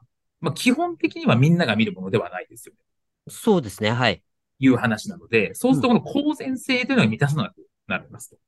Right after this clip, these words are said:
Speaker 2: うん。うーん。
Speaker 1: そうすると基本的にはこれ名誉毀損が成立しないという形になるんですね。
Speaker 2: しないってことですか。
Speaker 1: そうですね。ただ、例えばメールだったとしても、
Speaker 2: うん。
Speaker 1: 会社のメールアドレス、あの、お問い合わせフォームとか、
Speaker 2: はい。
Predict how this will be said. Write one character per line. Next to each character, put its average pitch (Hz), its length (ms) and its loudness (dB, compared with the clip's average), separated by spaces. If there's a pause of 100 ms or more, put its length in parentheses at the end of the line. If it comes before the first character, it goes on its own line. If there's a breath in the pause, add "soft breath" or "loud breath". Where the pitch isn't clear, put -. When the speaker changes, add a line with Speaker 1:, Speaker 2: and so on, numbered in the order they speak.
(380)
Speaker 2:
う 104 80 -6
ん。 - 20 -2
う 107 40 -2
ー 120 880 -2
ん。 233 160 -14
Speaker 1:
そ 247 100 -2
う 254 60 -4
す 262 80 -6
る 247 60 -2
と 196 180 0
基 - 180 -8
本 320 240 -2
的 - 240 -4
に 311 100 -4
は 160 80 4
こ 120 60 -2
れ 110 80 0
名 147 220 2
誉 165 120 0
毀 - 40 -14
損 - 180 -4
が - 80 -20
成 - 220 0
立 190 280 2
し 147 280 -4
な - 120 4
い 107 120 0
と - 80 -10
い - 20 -6
う 87 60 -8
形 87 220 -12
に 87 80 -16
な - 40 -20
る - 60 -20
ん - 20 -20
で - 80 -20
す - 80 -20
ね。 - 160 -10 (640)
Speaker 2:
し - 340 -4
な 131 140 4
い 156 40 4
っ - 40 0
て - 140 -4
こ 127 100 -4
と 123 60 -4
で 113 100 -6
す - 100 -12
か。 - 340 -10 (300)
Speaker 1:
そ 151 80 2
う 135 60 4
で 104 80 -2
す - 100 -16
ね。 95 340 -8
た 254 120 2
だ、 190 320 2
例 226 100 0 (200)
え - 40 0
ば 107 160 0
メ 131 140 4
ー 262 100 4
ル 294 80 -2
だ 277 120 -6
っ - 100 -20
た 104 80 -8
と 107 100 -16
し - 100 -16
て 98 120 -8
も、 90 300 -2 (100)
Speaker 2:
う 196 80 0
ん。 127 100 -4 (500)
Speaker 1:
会 254 200 4
社 285 100 2
の 285 120 -6
メ 240 120 6
ー 220 40 8
ル 202 80 4
ア 170 40 2
ド - 60 -4
レ - 80 -20
ス、 - 240 -20
あ - 80 -2
の、 113 120 0
お 123 60 4
問 156 240 6
い 151 60 6
合 - 20 6
わ 139 100 4
せ 127 120 -4
フ 120 80 -6
ォ 131 140 2
ー - 20 -2
ム 175 100 -10
と - 100 -20
か、 - 300 -4 (220)
Speaker 2:
は 165 60 4
い。 - 100 -4